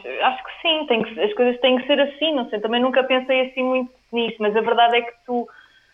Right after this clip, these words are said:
ah, pronto, o curso de medicina, pá, a medicina é tipo, tens que, tens que aprender imensas coisas, acho que, e, e tem, e há co-, e te-, tens a parte teórica, depois tens que também ir para os estágios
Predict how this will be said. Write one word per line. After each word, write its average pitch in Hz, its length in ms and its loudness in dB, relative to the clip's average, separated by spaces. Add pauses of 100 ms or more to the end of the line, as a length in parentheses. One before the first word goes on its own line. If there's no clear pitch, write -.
(120)
ah, 190 500 4
pronto, 196 240 -2
o - 20 -6
curso 220 220 -8
de - 80 -8
medicina, 220 720 0
pá, 98 360 -2 (140)
a - 80 -18
medicina 208 360 -2
é 202 60 2
tipo, - 280 -10 (360)
tens 196 180 -8
que, - 160 -20
tens 208 180 -2
que 208 80 -8
aprender 214 300 0
imensas 208 380 0
coisas, 208 320 2
acho 190 260 2
que, - 80 -10
e, 208 360 -8
e - 20 -4
tem, 226 220 -2
e 226 80 2
há 208 100 2
co-, 214 160 -2
e 214 340 -6 (140)
te-, 208 180 -4
tens 226 160 -4
a 226 60 -2
parte 220 320 -2
teórica, 240 480 0
depois 214 200 -8
tens 226 160 -10
que - 80 -20
também 214 340 -6
ir 208 200 -14
para 208 200 2
os - 80 -18
estágios 196 440 0